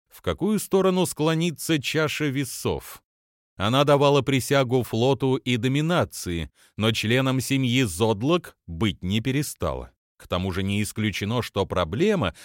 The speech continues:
с которой столкнулась семья, может распространиться на всю доминацию.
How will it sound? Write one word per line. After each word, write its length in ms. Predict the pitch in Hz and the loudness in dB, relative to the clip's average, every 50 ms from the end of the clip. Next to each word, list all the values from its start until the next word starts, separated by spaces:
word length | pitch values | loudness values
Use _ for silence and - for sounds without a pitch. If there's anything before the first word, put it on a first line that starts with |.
| - - _ | -20 -20 _
с 120 | - - | -12 -2
которой 380 | - 120 117 117 139 120 120 117 | 0 0 2 2 2 2 2 0
столкнулась 760 | 117 - 117 113 117 110 - 113 117 117 110 107 107 107 - | 0 0 0 0 0 0 0 -2 0 0 0 0 0 -2 -4
семья, 560 | - - 113 110 113 98 104 113 110 104 - - - - _ | -4 -2 -2 0 0 2 2 2 2 0 -2 -8 -20 -20 _
может 400 | - 87 101 123 135 170 190 - | -4 0 2 2 2 2 2 2
распространиться 1080 | 185 185 175 - - 170 156 - - 147 147 135 127 160 165 - - - 185 180 160 - _ | 2 0 0 0 -2 -2 -2 0 0 0 0 2 0 -2 -4 -6 -2 0 2 2 2 -2 _
на 220 | - 85 104 127 135 | -6 -2 -2 -2 -2
всю 380 | - - - - - 233 240 | -2 -6 -12 -4 -2 -2 0
доминацию. 800 | 202 107 104 92 92 90 85 80 76 71 - - - 76 67 62 | 0 0 0 0 0 -2 -2 -2 -4 -4 -6 -10 -10 -10 -10 -12